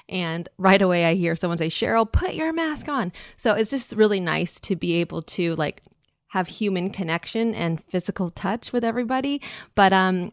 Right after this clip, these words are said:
I asked Olivia, I was like, That freestyle that you did, you know, since they didn't make the final, obviously,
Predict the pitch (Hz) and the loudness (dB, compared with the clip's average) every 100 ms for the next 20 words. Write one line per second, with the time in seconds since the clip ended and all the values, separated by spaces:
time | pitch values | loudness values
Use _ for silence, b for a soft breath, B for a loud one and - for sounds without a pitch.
0 | - - 190 180 240 - 202 196 190 165 | -4 2 4 6 4 2 2 2 2 0
1 | 156 - 180 185 190 180 - - 185 208 | 2 2 0 0 0 -2 -4 -2 2 2
2 | - 208 226 - 175 160 160 165 98 165 | 0 0 0 0 0 2 2 -2 -2 -2
3 | 156 156 160 - _ _ _ - - _ | 0 0 0 -4 _ _ _ -20 -20 _
4 | _ - - 180 160 160 175 165 175 175 | _ -12 0 2 2 0 -2 0 0 0
5 | 175 165 160 - 170 160 156 156 156 - | -2 -4 -4 -6 -6 -4 -4 -2 -4 -6
6 | _ _ 156 156 160 160 175 165 165 | _ _ -2 0 0 -2 -2 0 -2